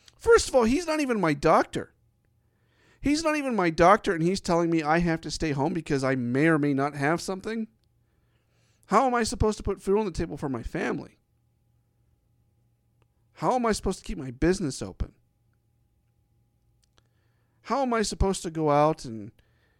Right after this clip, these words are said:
get groceries and, um, take care of, t-, take care of my family, make sure there's food on the table,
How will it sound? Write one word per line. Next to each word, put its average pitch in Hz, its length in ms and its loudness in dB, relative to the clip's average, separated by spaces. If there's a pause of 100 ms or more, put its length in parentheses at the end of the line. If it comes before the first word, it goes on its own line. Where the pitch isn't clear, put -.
(800)
get 151 240 0
groceries 139 800 -2
and, 117 720 -4 (720)
um, 107 360 -10
take 180 260 -2
care 175 280 2
of, 151 240 -4 (120)
t-, - 100 -20 (160)
take 165 220 -10
care 196 160 0
of 160 100 -4
my 139 140 -4
family, 156 320 -2
make 135 180 -6
sure 160 100 -8
there's 113 200 -8
food 165 240 -2
on 139 80 -2
the 110 80 -10
table, - 400 -14